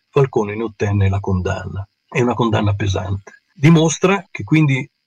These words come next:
è possibile, attraverso i movimenti di denaro, ripercorrere i fatti, i comportamenti e gli interessi delle persone che vengono tenute sotto osservazione.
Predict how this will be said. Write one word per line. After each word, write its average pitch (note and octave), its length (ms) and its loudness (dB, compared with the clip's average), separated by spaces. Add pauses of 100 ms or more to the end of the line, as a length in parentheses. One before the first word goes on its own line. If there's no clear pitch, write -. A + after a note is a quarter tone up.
è E3 160 0
possibile, C3 840 -2 (260)
attraverso A#2 880 0
i G#2 80 -8
movimenti G#2+ 480 -2
di A#2 120 -6
denaro, B2 600 -2
ripercorrere G#2+ 1000 -2
i - 80 -16
fatti, C3+ 520 -2
i - 20 -18
comportamenti A2 880 -2
e A#2+ 180 -10
gli G2+ 80 -6
interessi G2 720 -2 (560)
delle C3+ 220 2
persone C3 340 0
che A2 140 0
vengono G#2+ 300 2
tenute G2+ 280 2
sotto G2 280 -4
osservazione. G2 760 -6